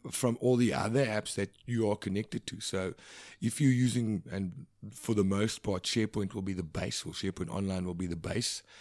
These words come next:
So everything connects to SharePoint Online. So your companion app, like Teams, connects to SharePoint and so forth, so on. And then it connects to, to Groups and everything else and Planner and all that. So it's very, very cool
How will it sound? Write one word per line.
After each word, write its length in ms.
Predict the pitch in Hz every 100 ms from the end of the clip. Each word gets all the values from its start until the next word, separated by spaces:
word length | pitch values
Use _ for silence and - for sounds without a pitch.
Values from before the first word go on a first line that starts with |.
| - - -
So 160 | - 98
everything 400 | 101 113 135 135
connects 420 | - 95 92 104 -
to 60 |
SharePoint 460 | 101 - 98 98 90
Online. 380 | 92 90 82 -
So 120 | 92
your 140 | 92
companion 560 | - 98 101 101 101 95
app, 240 | 98 - - - - - -
like 320 | 95 98 -
Teams, 540 | 143 120 110 98 - - - -
connects 340 | - 98 101 -
to 80 | 95
SharePoint 680 | - 101 - 95 95 87
and 120 | 92 85
so 160 | 98
forth, 180 | 95 95
so 260 | - 92 90
on. 160 | 92
And 140 | - 92
then 260 | 95 92 92
it 200 | 101 -
connects 340 | 95 95 -
to, 260 | 104 82 - - - - -
to 80 | 101
Groups 540 | 85 101 90 - -
and 260 | 98 92 90
everything 400 | 95 95 92 92
else 240 | 90 -
and 120 | 90 -
Planner 380 | 95 82 92 90
and 140 | 87
all 160 | 85 87
that. 260 | 87 -
So 100 | -
it's 140 | 95 90
very, 380 | 87 98 110 104
very 300 | 101 98 95
cool 400 | - 120 85